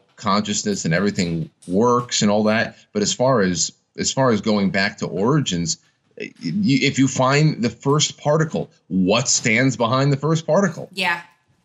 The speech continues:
Speaker 2: Yeah.
Speaker 1: And, and, and they, they always run in the opposite direction of supernatural, uh, conclusions that could, that could run parallel and complement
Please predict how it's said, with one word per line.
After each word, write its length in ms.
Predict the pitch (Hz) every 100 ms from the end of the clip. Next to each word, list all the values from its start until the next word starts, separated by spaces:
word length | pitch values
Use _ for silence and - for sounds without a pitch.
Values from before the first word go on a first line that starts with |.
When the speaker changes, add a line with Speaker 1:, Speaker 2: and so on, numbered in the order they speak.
| _ _
Speaker 2:
Yeah. 260 | 202 277 285 - _ _ _ -
Speaker 1:
And, 140 | 120
and, 220 | 117 127
and 180 | 120 120
they, 300 | 110 107 - - -
they 160 | 123 117
always 300 | 151 139 120
run 160 | 127
in 60 | 131
the 120 | 117
opposite 400 | 120 127 131 104
direction 680 | 107 107 160 - 98 98 - _ _ _ -
of 500 | 107 101 101 98 -
supernatural, 1120 | - - 135 131 117 113 113 120 101 98 98 - _ _ _ _ -
uh, 200 | 107 -
conclusions 880 | 127 113 160 208 151 85 110 - - _ _ _ _ _
that 240 | - 127 127
could, 300 | 131 - -
that 140 | 147
could 100 | 156
run 300 | 117 139 156
parallel 680 | - 135 180 160 104 98 113
and 220 | 120 120
complement 760 | - 156 214 170 107 82 82